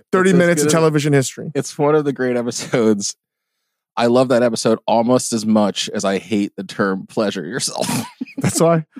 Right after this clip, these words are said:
Speaker 1: When you make yourself happy. Is that better?
Speaker 2: Yes,
Speaker 1: When you
Speaker 2: that
Speaker 1: make,
Speaker 2: is a
Speaker 1: when
Speaker 2: great
Speaker 1: you make, when you make yourself feel good.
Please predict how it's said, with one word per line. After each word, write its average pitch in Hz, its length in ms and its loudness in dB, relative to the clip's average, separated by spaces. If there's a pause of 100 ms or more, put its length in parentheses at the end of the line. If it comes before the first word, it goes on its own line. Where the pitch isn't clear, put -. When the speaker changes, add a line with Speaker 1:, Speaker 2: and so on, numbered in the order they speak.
(2500)
Speaker 1:
When 151 160 4
you 214 140 8
make 202 260 4
yourself 160 340 0
happy. - 460 -4 (1000)
Is 120 100 -4
that 123 120 -2
better? 165 280 0 (840)
Speaker 2:
Yes, 269 440 -2 (160)
Speaker 1:
When 165 140 2
you 190 80 4
Speaker 2:
that 196 60 4
Speaker 1:
make, 214 80 4
Speaker 2:
is 196 80 -4
a 226 60 -4
Speaker 1:
when 202 160 -4
Speaker 2:
great 196 160 2
Speaker 1:
you 254 140 6
make, 247 260 4 (100)
when 202 180 4
you 214 140 8
make 220 220 6
yourself 214 320 2
feel 190 280 2
good. 139 480 2